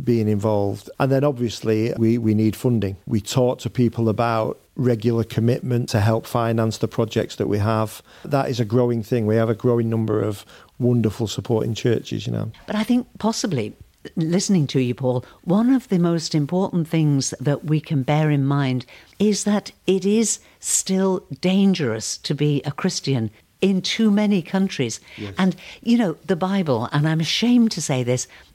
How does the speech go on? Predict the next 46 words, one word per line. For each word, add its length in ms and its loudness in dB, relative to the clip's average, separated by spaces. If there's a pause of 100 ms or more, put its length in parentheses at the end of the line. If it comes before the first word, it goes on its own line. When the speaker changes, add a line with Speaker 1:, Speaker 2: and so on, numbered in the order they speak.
(120)
Speaker 2:
we 140 2
like 260 -2
to 60 -4
have 160 0
a 60 -4
copy 320 -2
in 100 4
the 80 2
house, 380 0
but 260 -2
how 160 0
many 200 2
times 360 -2
does 140 -4
it 60 -12
come 120 0
down 220 0
off 140 -4
the 60 -2
shelf? 460 -2 (160)
You 120 0
know, 120 2 (480)
Speaker 1:
Yes. 80 -12
Speaker 2:
mine 300 0
certainly 320 -2
doesn't 220 -2
come 120 0
off 120 -2
the 60 -2
shelf 280 0
as 100 -4
frequently 480 -2
as 160 -2
it 80 -2
should 240 -4
do. 160 0 (540)
And, 240 0
and 120 0
here 200 2
we've 180 2
got 160 -4
people 300 0
who 140 4
are 60 2
crying 400 0
out 300 0